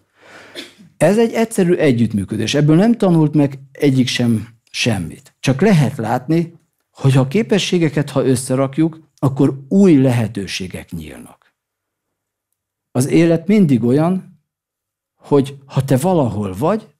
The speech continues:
akkor te a környezetből felszívod azt, ami ott van. Bárhova mész, kiállsz oda teraszra, megállsz,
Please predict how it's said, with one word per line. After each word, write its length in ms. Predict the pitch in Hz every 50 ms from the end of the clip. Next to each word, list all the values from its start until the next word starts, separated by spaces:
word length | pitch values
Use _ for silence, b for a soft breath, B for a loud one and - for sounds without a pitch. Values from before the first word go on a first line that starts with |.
| _
akkor 340 | _ 151 135 135 - 135 131
te 100 | 135 123
a 80 | 107 -
környezetből 800 | - - 196 208 151 131 101 90 90 87 82 92 110 135 156
felszívod 760 | 143 147 - 147 120 95 90 - - - 87 82 85 87 104
azt, 280 | - 120 131 135 135 -
ami 180 | 139 127 123 120
ott 220 | - 117 107 101 -
van. 360 | 101 92 78 - - - - _ _ _ _ _ _ _ _ _ _ _ _ _ _ _ _ _ _ _ _ _ _ _ _ _
Bárhova 640 | _ 120 113 196 214 214 202 160 120 143 131 120 123
mész, 440 | 113 110 98 69 64 - - - - _ _ _ _ _ _ _ _ _
kiállsz 440 | _ - 214 196 147 117 98 - -
oda 240 | - - 175 - - _
teraszra, 720 | _ 202 240 240 226 202 196 - - 165 143 135 131 - - - - _ _ _ _ _ _ _ _ _ _ _ _ _ _ _ _ _ _ _ _
megállsz, 640 | _ 151 180 208 202 190 175 156 143 135 - - -